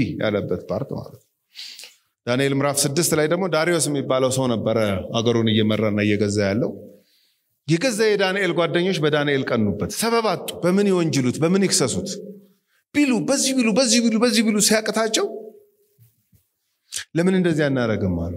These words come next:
"ምን? ዳሪዮስ ጋር እንሂድና አንተ ምን ይሳንሃል እንበለው። መጀመሪያ ዝም ብሎ እንትን፣ በትዕቢት እንትን እንበለው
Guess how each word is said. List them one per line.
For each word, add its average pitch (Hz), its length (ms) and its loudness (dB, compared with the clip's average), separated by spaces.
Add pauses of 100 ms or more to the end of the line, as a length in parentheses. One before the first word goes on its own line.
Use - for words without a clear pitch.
"ምን? 120 240 2 (1300)
ዳሪዮስ 160 340 0
ጋር 175 140 0
እንሂድና 175 440 2 (1080)
አንተ 208 280 0 (1600)
ምን 185 240 2
ይሳንሃል 135 520 2
እንበለው። 107 340 2
መጀመሪያ 151 440 2
ዝም 190 180 -6
ብሎ 143 200 -2
እንትን፣ 123 280 0 (1080)
በትዕቢት 123 420 0
እንትን 104 360 2
እንበለው 82 420 -2